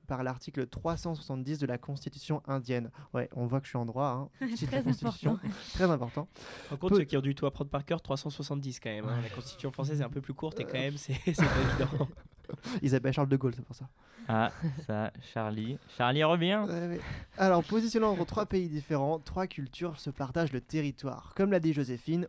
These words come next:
Speaker 1: autrefois, cette région était majoritairement islamique. Mais après la fin de l'empire colonial anglais, le phénomène de partition débuta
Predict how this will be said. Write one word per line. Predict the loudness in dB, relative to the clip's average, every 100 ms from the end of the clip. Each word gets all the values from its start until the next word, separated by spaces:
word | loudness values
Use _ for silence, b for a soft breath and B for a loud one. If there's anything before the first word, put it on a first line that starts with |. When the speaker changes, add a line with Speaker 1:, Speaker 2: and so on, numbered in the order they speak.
| 2
Speaker 1:
autrefois, | 0 2 -2 0 0
cette | -2
région | -4 -2 -2 -2
était | -2 -2 -2
majoritairement | 2 2 4 2 -2 -4 -2 -2 -2
islamique. | -12 -6 -4 -4 -8 -16 -20 B -8
Mais | 2 4
après | 4 2
la | 0
fin | 2
de | -2
l'empire | -2 -2
colonial | 2 2 2 -2 0
anglais, | 0 2 2 2
le | 2 0
phénomène | 2 0 2 0
de | -2
partition | 0 -2 -2 -8 -10 -6 -6
débuta | -6 -6 -6 -4